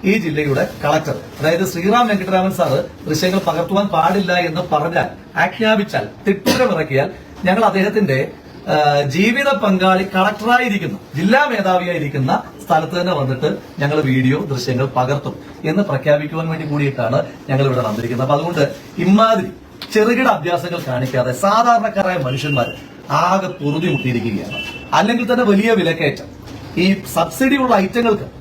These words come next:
സബ്സിഡി ഉള്ള ഐറ്റങ്ങൾക്ക് വലിയ തോതിൽ വിലക്കയറ്റാണ്. അരിയുടെ വില വർദ്ധിച്ചു, ഉഴുന്നിന്റെ വില വർദ്ധിച്ചു, പയറിന്റെ വില വർദ്ധിച്ചു.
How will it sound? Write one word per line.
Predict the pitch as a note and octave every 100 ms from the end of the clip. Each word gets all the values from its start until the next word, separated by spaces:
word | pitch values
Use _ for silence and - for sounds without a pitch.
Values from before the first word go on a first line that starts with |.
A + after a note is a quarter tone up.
| - -
സബ്സിഡി | D#3+ D#3 B3
ഉള്ള | B3+ A#3+
ഐറ്റങ്ങൾക്ക് | A3 A#3+ A#3+
വലിയ | A3 G#3 G#3+ C4
തോതിൽ | B3+ B3
വിലക്കയറ്റാണ്. | G#3+ G#3 G#3+ F3 - - - -
അരിയുടെ | C#3+ D#3+ F#3+ G3
വില | D3 A#2+ - C#3+
വർദ്ധിച്ചു, | B2 A#2 - - - -
ഉഴുന്നിന്റെ | D#3+ F3+ G3 F#3
വില | D#3
വർദ്ധിച്ചു, | C3+ - C3 - - - -
പയറിന്റെ | D3+ F#3 G3 G3
വില | C#3+ B2
വർദ്ധിച്ചു. | C#3+ C#3 B2